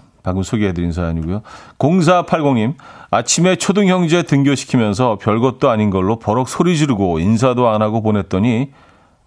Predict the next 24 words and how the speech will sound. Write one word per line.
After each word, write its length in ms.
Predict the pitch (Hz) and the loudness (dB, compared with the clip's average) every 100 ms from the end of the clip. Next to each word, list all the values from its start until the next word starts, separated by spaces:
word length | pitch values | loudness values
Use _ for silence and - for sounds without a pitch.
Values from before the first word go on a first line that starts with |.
| _ | _
마음이 360 | 82 90 110 127 | 0 0 2 0
안 160 | 104 | 0
좋으네요. 580 | 101 120 117 95 82 90 - - - | 0 0 0 -2 -4 -6 -10 -20 -20
한 140 | - 160 | -4 0
녀석은 340 | 160 139 151 | 0 0 0
빨리 240 | 160 147 143 | 0 0 2
나가자고 460 | 123 127 117 127 | 2 2 0 0
난리, 360 | 131 101 104 98 | 2 2 0 0
한 120 | 113 | 0
녀석은 440 | 135 117 113 113 117 | 0 0 0 0 0
느릿느릿. 500 | 107 113 104 82 69 _ _ _ | 2 2 0 -2 -8 _ _ _
그래서 200 | - 104 123 | -6 -6 -4
버럭했어요. 760 | - 98 117 143 - 113 104 120 _ _ _ _ _ _ _ _ _ - | -2 -2 -4 -6 -2 -2 -4 -8 _ _ _ _ _ _ _ _ _ -10
하교할 420 | - 147 151 131 | -6 0 2 2
땐 180 | 143 127 | 2 2
웃으며 360 | 110 - 127 | 0 0 0
만나자 760 | 110 92 110 113 107 101 107 123 - | 2 2 2 0 0 0 -2 -4 -10
하셨습니다. 680 | - 92 - 110 - - 98 _ _ _ _ - - - - | -14 -14 -12 -14 -14 -16 -18 _ _ _ _ -20 -20 -16 -4
아, 520 | 80 85 80 80 80 - - - - - - - - - _ _ | 0 2 0 -4 -6 -14 -20 -20 -20 -20 -20 -20 -20 -20 _ _
이게 160 | 90 98 | -4 0
아이들 400 | 92 92 113 104 | 0 0 -2 -4
둘 440 | - 113 117 120 104 | 0 0 2 0 -2
키우시는 440 | - 127 110 113 | -2 0 0 0
분들은, 540 | 104 95 104 117 104 | -2 -2 0 0 -2